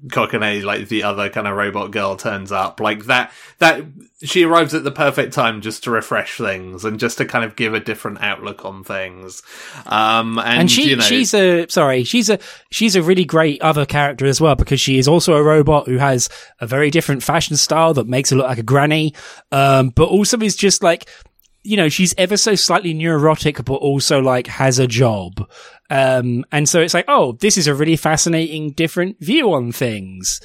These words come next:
Speaker 2: And you don't,
Speaker 1: Yeah.
Speaker 2: you don't need to around the whole time. You don't need to worry about digging into her past or whatever. It's just, "Oh, Kokono's, Kokono's here. Sweet."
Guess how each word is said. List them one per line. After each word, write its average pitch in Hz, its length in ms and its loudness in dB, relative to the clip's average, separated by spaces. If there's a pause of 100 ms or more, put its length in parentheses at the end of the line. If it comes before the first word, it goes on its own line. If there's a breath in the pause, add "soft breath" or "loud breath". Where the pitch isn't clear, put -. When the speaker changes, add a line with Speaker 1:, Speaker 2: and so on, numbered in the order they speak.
(360 loud breath)
Speaker 2:
And 143 200 0
you 156 60 -2
don't, 220 120 6
Speaker 1:
Yeah. - 60 -2
Speaker 2:
you 190 80 0
don't 262 140 4
need 240 80 0
to 190 80 6
around 185 280 4
the 151 80 4
whole 233 180 6
time. 143 300 0
You 143 100 0
don't 156 140 0
need 165 80 -4
to 131 60 -6
worry 156 200 2
about 139 240 0
digging 147 220 -4
into 143 160 2
her 131 80 2
past 151 420 0
or 143 40 2
whatever. 117 340 0
It's 135 100 -4
just, - 180 0 (220 loud breath)
"Oh, 359 240 4
Kokono's, 208 460 2
Kokono's 180 480 2
here. 113 320 0
Sweet." 262 380 0